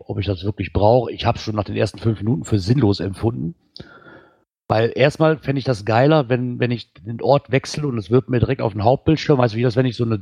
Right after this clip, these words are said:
so eine Telegram-Nachricht krieg, weißt du, dass mit oben eingeblendet wird. Fänd ich persönlich geiler. Dann kommt dazu, dieses Widget braucht wahrscheinlich unviel-, Unmengen an Strom. Könnte ich mir denken, und vor allen Dingen, ich hab andauernd mein Internet damit an. Das zieht sich andauernd Daten. Finde ich also auch nicht eine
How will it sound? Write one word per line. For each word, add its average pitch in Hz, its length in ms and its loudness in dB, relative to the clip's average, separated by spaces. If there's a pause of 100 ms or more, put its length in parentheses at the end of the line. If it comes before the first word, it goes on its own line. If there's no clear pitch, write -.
so 120 100 -6
eine 113 100 -4
Telegram-Nachricht 101 800 0
krieg, 101 220 -6
weißt 104 220 -4
du, 123 80 -2
dass 107 80 -4
mit 110 160 -8
oben 139 240 0
eingeblendet 101 600 0
wird. 98 180 -6 (380)
Fänd 110 200 0
ich 110 120 -4
persönlich 104 420 2
geiler. 131 400 4 (840)
Dann 113 200 -2
kommt 135 220 2
dazu, 135 280 0
dieses 110 260 -4
Widget 131 320 2
braucht 117 220 0
wahrscheinlich 120 340 0
unviel-, 165 440 -2 (220)
Unmengen 156 460 2
an 117 120 -2
Strom. 165 480 0 (1040)
Könnte 135 140 2
ich 123 40 0
mir 120 80 0
denken, 139 200 2
und 127 120 -4
vor 139 120 2
allen 135 80 2
Dingen, 135 120 -2
ich 110 60 -2
hab - 220 -6
andauernd 143 340 2
mein 127 120 -4
Internet 120 480 -2
damit 92 200 -4
an. 101 200 -4
Das 101 220 -6
zieht 143 220 -6
sich 127 180 -4
andauernd 131 440 2
Daten. 123 300 2
Finde 120 200 -4
ich 85 80 -4
also 110 180 0
auch 90 180 2
nicht 110 220 -2
eine 107 160 -2